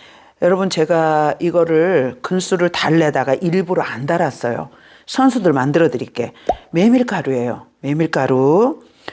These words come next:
있어서 써버리기 위해서 넣어봤더니 맛있어요.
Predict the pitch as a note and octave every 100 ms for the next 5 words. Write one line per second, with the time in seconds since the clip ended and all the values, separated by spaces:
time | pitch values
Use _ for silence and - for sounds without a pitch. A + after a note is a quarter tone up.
0 | - _ _ - G#3+ A#3+ A#3+ B3+ B3 C#3+
1 | B2 - - B3+ C#4 C4 A3 E3+ D3 C3+
2 | - A#2 B2+ D3 A#2+ - C#3 D3 F3+ G3
3 | - C3+ B2 A#2+ - E3+ - C3 G#2+